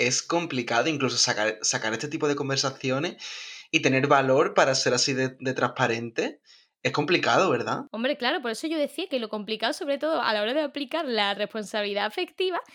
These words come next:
Speaker 2: es ser asertivo. Porque
Speaker 1: Claro.
Speaker 2: o bien eres, eh, un, un soso o, o un cabroncete y dices, "Mira, ps, que paso de ti" y tal,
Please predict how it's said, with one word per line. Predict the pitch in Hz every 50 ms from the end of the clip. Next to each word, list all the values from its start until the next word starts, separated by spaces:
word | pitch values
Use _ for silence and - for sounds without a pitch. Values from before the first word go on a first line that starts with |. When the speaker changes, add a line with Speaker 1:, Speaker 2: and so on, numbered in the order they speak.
| - _
Speaker 2:
es | - 226 -
ser | - - - 262
asertivo. | 247 - - 233 196 190 - - 349 453 392 214 190 - - _ - _ _
Porque | - 233 214 214 - 226
Speaker 1:
Claro. | 214 214
Speaker 2:
o |
bien | 214 262 320 349 254 - - _
eres, | _ - - 240 277 302 262 226 208 208 - - -
eh, | - 214 208 208 202 202 202 196 202 202 196 196 196 196 - 247 _ _ _
un, | - 110 143 - - 208 247 262 262 -
un | - 247 262 262
soso | 233 - 330 339 370 - - 196 196
o, | - - 196 202 - 160 185 226 214 208 208 -
o | - 226
un | 233
cabroncete | 220 247 247 247 262 262 - 359 330 - 226
y | 202 202 208
dices, | - - 190
"Mira, | 190 202 240 233 202 -
ps, | - - - -
que | - 247 220
paso | - 214 240 262 - 247 208
de | 208 214 214
ti" | 214 277 269
y | 220
tal, | 226 233 349